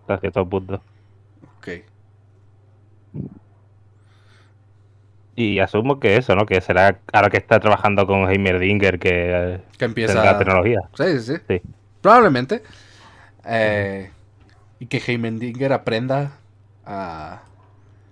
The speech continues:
Speaker 2: ¿cómo se dice? A ser menos un viejo que no hace
Speaker 1: <laughs> Claro.
Speaker 2: nada.
Speaker 1: Ay. La, tener mucho conocimiento es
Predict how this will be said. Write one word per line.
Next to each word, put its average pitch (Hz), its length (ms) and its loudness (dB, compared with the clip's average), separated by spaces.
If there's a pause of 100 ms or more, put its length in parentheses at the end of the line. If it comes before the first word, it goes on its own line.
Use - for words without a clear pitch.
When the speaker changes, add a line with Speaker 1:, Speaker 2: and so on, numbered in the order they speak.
(140)
Speaker 2:
¿cómo 113 180 -12
se 117 120 -12
dice? 190 240 -12 (1200)
A 113 80 -6
ser 131 220 -4
menos 139 800 -4
un 123 200 -10
viejo 120 500 -8 (1080)
que - 380 0
no 165 120 6
hace 143 200 -2
Speaker 1:
<laughs> - 0 -
Claro. 104 340 0 (2000)
Speaker 2:
nada. 101 320 0
Speaker 1:
Ay. 92 220 -8 (1040)
La, 98 500 4 (140)
tener 107 180 2
mucho 131 220 2
conocimiento 117 760 2
es 110 260 4